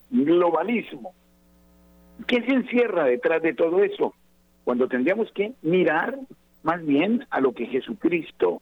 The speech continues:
ha dicho sobre la centralidad del hombre, del ser humano que hoy está perdida.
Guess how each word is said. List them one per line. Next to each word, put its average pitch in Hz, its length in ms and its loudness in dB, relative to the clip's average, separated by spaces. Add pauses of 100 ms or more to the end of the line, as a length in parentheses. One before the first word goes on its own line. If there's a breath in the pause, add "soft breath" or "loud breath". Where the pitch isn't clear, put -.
ha 139 120 -2
dicho 147 560 0 (480)
sobre 170 280 2
la 139 200 -2
centralidad 117 680 2
del 185 200 2
hombre, 143 440 0
del 98 240 0
ser 180 160 2
humano 156 340 -2
que - 120 -4
hoy 113 140 4
está 117 160 -4
perdida. 107 580 0